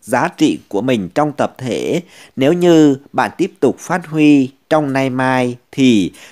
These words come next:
chuyện được thăng quan tiến chức với bạn sẽ trở thành hiển nhiên mà thôi.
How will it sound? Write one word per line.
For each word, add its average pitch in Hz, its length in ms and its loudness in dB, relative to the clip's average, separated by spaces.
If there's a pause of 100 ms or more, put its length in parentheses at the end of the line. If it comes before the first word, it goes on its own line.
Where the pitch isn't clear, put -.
(120)
chuyện 104 260 -2
được 104 200 -2 (100)
thăng 143 260 -8
quan 131 320 -2
tiến 147 260 -4
chức 196 200 -2
với 156 120 0
bạn 139 280 -2 (220)
sẽ 101 180 -8
trở - 200 -8
thành 104 440 -6 (180)
hiển 131 500 -2
nhiên 139 220 0
mà 110 280 -4
thôi. 127 540 2